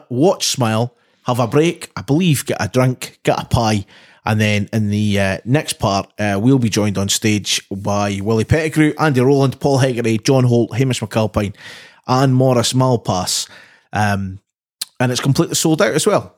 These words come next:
Uh, it's gonna be a fantastic night. Really looking forward to it. Uh, it's a f-, still a few weeks away, but these things are starting to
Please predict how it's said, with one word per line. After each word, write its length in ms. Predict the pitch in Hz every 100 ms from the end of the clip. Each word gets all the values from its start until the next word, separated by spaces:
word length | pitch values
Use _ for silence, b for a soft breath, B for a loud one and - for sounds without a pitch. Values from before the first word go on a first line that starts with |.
| _
Uh, 60 | 123
it's 180 | 110 -
gonna 180 | 147 127
be 80 | 123
a 40 |
fantastic 580 | 135 123 - 131 - 107
night. 320 | 135 151 139
Really 140 | 147 131
looking 300 | 120 - 113
forward 360 | 135 131 123
to 140 | 143 143
it. 60 | - _ 113
Uh, 420 | 110 110 107 101
it's 120 | 85
a 40 | -
f-, 260 | - -
still 300 | - - -
a 60 | 107 -
few 260 | - - 156
weeks 200 | 139 -
away, 200 | 117 156
but 140 | 127
these 200 | 147 208 -
things 180 | 170
are 60 | 131
starting 240 | - 175
to 60 | 98